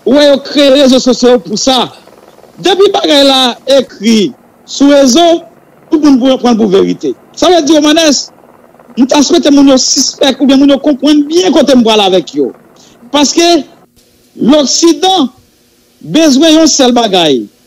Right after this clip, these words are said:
Se resikle sistèm nan. E jou yo, fè sa, se regilari-, se regile pèp la.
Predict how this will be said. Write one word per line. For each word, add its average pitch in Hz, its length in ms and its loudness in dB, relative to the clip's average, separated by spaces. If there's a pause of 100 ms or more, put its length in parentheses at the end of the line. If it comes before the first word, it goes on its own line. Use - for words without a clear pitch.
(460)
Se - 240 -2
resikle 330 800 0 (320)
sistèm 285 680 0
nan. 135 180 -4 (540)
E 311 220 0
jou 254 180 2
yo, 359 240 2 (880)
fè 311 240 0
sa, 349 220 0 (680)
se - 280 -2 (200)
regilari-, 311 720 2
se 302 220 0
regile 330 460 2 (440)
pèp 285 240 0
la. 170 220 -2